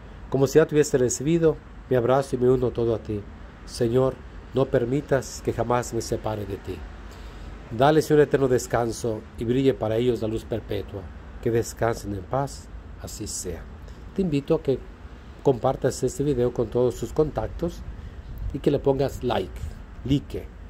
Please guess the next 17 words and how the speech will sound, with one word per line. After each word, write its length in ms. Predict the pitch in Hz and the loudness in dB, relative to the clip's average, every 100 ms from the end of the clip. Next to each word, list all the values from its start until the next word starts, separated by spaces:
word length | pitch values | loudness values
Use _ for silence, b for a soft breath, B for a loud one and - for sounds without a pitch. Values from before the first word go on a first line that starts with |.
| 113 | 0
like. 340 | 117 101 - - - - - - - - | 0 0 -4 -14 -16 -16 -16 -14 -14 -8
Que 80 | 120 | -4
tengas 420 | 131 131 123 - - | -2 0 -2 -4 -4
un 140 | 131 | 0
bendecido 560 | 120 110 98 123 120 104 - - - | 0 -2 -2 -2 0 -2 -6 -16 -12
miércoles 500 | - 117 - 113 107 | -2 -2 0 -2 -4
en 80 | 110 | -4
el 60 | 107 | -6
Señor 320 | 104 113 120 - B B B - | -4 -4 -4 -6 B B B -2
y 60 | |
da 120 | 117 131 | 0 2
testimonio 560 | 131 - 110 117 123 | 0 0 -2 -2 -2
de 140 | 110 101 | -4 -4
Cristo 320 | 120 - - | -4 -6 -8
con 140 | 117 | -8
tu 120 | 98 95 | -8 -8
vida. 280 | 95 95 | -10 -10